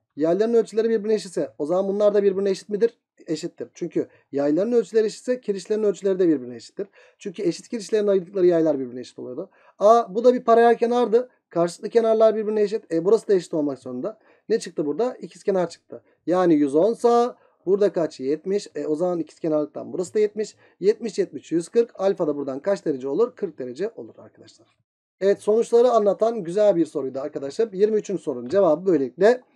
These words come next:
Akçay çıktı. Geldik yirmi dördüncü soruya. Peki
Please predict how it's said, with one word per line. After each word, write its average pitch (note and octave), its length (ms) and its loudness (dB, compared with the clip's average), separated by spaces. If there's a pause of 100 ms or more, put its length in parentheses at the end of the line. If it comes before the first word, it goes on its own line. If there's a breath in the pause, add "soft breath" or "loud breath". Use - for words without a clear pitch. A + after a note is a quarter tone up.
(260 soft breath)
Akçay F3 400 -4
çıktı. - 320 -18 (380 soft breath)
Geldik A3 340 8
yirmi A#3+ 200 2
dördüncü A3+ 320 4
soruya. G3+ 400 4 (2000 soft breath)
Peki G3+ 320 0